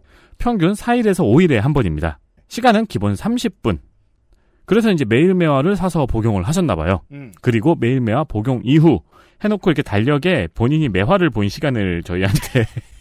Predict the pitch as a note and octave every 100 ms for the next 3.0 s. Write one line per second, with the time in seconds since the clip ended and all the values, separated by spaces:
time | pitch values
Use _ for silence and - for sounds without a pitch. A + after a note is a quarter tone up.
0 | - - - E4+ - - - - E3 C3
1 | C#3+ - C#3+ B2+ - - - A2+ A2 B2
2 | - - D3 G3 F3+ D#3 C3 G#2 G2+